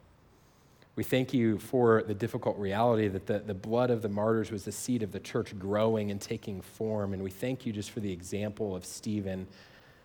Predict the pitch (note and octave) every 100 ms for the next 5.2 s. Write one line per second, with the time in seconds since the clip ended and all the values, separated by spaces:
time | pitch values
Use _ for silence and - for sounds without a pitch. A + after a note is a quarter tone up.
0 | _ _ _ _ _ _ _ G#2 - D3+
1 | C3+ B2+ A#2+ A2 - G2 G2 A2 - G#2
2 | G#2 F#2+ E2+ F2 - _ _ A#2 A2+ G#2+
3 | F#2 - - - B2 A#2+ - A2 F#2 F2+
4 | - - G2+ F2+ - - A#2+ A2+ G#2+ F#2+
5 | F#2 F#2